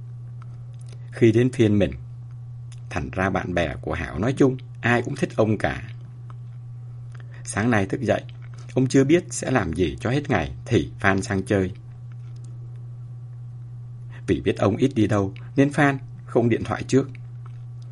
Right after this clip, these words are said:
Ông đang xem truyền hình, chương trình Việt ngữ thì nghe thấy cái tiếng gõ cửa. Ông đứng bật dậy chạy ra và vui mừng khi thấy Phan đứng trước thềm. Ở nhà chỉ có một mình Hậu ăn tô mì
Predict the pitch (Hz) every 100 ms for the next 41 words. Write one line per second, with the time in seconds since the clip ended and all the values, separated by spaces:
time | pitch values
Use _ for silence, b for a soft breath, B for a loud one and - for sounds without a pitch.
0 | B B 135 139 143 139 139 127 185 82
1 | 80 73 - - - - - 117 117 104
2 | 69 76 78 87 - - B B - 87
3 | 64 - 101 104 101 117 123 131 147 -
4 | - 117 80 - - - - - B 107
5 | 110 123 120 - 82 - - - - 98
6 | 95 - - B B - - 117 147 127
7 | 90 73 - 120 120 127 127 117 110 B
8 | B B B B - 120 - 147 - 104
9 | 82 - - - - - - - - -
10 | - B B - 82 90 76 - - 113
11 | 98 95 82 - - - - - - -
12 | B B B B B B - 107 113 110
13 | 101 71